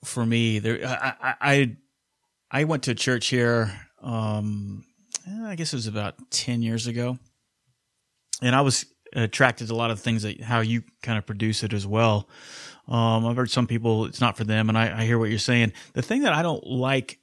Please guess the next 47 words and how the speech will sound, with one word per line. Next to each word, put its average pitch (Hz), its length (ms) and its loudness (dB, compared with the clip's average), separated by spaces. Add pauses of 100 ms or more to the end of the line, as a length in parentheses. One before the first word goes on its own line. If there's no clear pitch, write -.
about 120 320 2
when 117 160 4
it 110 80 -8
turns 127 220 2
on 107 140 2
leadership, 113 480 2
and 107 200 0
this 123 220 -6
is, 120 80 -6 (300)
this 123 200 -6
is 127 60 0
the 120 60 2
experience 117 400 0
that 113 80 0
I've 104 160 0
had, 107 380 0 (240)
is 117 140 -2
that 120 200 2
when 127 140 4
we 131 100 4
got 151 240 4
down 156 220 0
to 135 100 0
the 120 120 6
authentic 117 480 2
and 110 120 0
transparent 117 640 -2
piece 123 280 0
of 107 120 -4
leadership, 127 560 -2 (800)
a 123 60 -8
lot 135 120 -4
of 151 80 -4
times, 135 380 -4 (640)
you - 120 -10
know, 117 180 0
even 127 340 0
though 120 120 2
we've 120 200 2
got 120 160 0
the 117 80 -2
rock 113 280 2
band 117 260 0
playing 120 220 2
behind 117 320 2
us, 113 200 0 (200)
um, 107 400 0